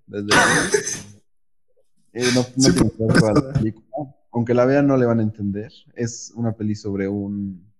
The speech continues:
Speaker 1: engaño, básicamente. Es una ruptura amorosa de este personaje principal, que está
Speaker 2: Es un poco de
Speaker 1: en
Speaker 2: todo.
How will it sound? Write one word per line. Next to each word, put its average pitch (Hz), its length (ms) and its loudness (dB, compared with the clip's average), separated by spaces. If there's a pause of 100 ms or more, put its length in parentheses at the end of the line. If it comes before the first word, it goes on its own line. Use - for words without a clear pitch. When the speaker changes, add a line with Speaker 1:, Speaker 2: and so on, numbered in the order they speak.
(120)
Speaker 1:
engaño, 104 720 -4
básicamente. 143 920 -10 (100)
Es - 160 -20
una 113 600 -6 (220)
ruptura 110 500 -4
amorosa 117 640 -2 (560)
de 113 160 -2
este 110 220 -2
personaje 110 440 -4
principal, 104 560 -6
que - 60 -14
está - 140 -2
Speaker 2:
Es - 80 6
un 165 40 8
poco 170 220 4
de 139 140 6
Speaker 1:
en 110 100 0
Speaker 2:
todo. 135 380 4